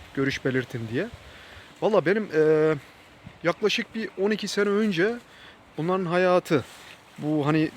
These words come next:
Grand Kennedy var ya, bunların hayatı yani Grand Kennedy'nin soyundan çıkıyor Meluncanlar. E, onun hayatını okurken bu Meluncanlara ben de okumuştum, rastlamıştım arkadaşlar.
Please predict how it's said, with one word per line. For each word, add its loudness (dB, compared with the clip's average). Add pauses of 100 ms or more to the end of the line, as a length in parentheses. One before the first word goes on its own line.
(120)
Grand 4
Kennedy 2
var 6
ya, -2 (400)
bunların -2
hayatı 0
yani -2
Grand 4
Kennedy'nin 0
soyundan 2
çıkıyor -6 (440)
Meluncanlar. 0 (400)
E, 4
onun 0
hayatını 2 (260)
okurken 0
bu 0
Meluncanlara 0
ben -2
de 0 (180)
okumuştum, -6
rastlamıştım -6
arkadaşlar. -6